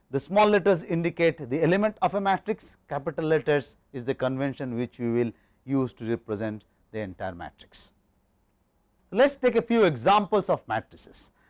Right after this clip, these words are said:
a very simple example. Let us say a matrix, uh, has, let us talk, uh, a matrix A of size, say, four cross three,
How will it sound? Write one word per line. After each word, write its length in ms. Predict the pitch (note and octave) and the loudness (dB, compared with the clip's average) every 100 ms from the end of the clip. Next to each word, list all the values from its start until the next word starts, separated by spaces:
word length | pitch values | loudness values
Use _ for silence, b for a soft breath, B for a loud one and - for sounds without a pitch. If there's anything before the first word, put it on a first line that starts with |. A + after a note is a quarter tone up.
| _ | _
a 120 | - | -2
very 180 | E3 C4 | 2 2
simple 340 | - G#3 E3+ C#3+ | 2 -2 0 0
example. 480 | A#2 G#2 A2+ F2 | 0 0 -2 -2
Let 220 | G#2 F3 G#3+ | -2 0 2
us 100 | F3+ | 0
say 340 | - D#3 C#3 b b - | 4 4 4 b b -6
a 80 | |
matrix, 760 | C3+ D3 D3+ - D#3 D3 - - _ _ _ _ _ - | 0 2 0 2 2 2 -12 -18 _ _ _ _ _ -8
uh, 140 | C3 | -6
has, 580 | A2 C#3+ C3+ C3 A2 - _ _ _ _ _ _ _ _ _ _ _ _ _ - | -2 0 2 0 -4 -18 _ _ _ _ _ _ _ _ _ _ _ _ _ -4
let 180 | F3 G3+ | -2 0
us 120 | F3 | -4
talk, 360 | - D3+ D3 - _ _ | 2 4 4 0 _ _
uh, 160 | - C#3 C#3+ | 0 0 0
a 60 | C#3 | -2
matrix 540 | D3 D3 - C#3 - - | -2 -4 -6 -12 -12 -8
A 140 | C#3 - | -6 0
of 180 | B2 | -2
size, 320 | - C3 B2 A#2 | 0 0 0 -2
say, 320 | - A#2+ G#2+ _ _ _ _ _ | -6 -6 -6 _ _ _ _ _
four 380 | - F#3+ D#3+ C3 | -2 4 4 4
cross 460 | - C#3 A2+ - - | 0 4 4 2 -8
three, 240 | D3+ D#3 | -6 -6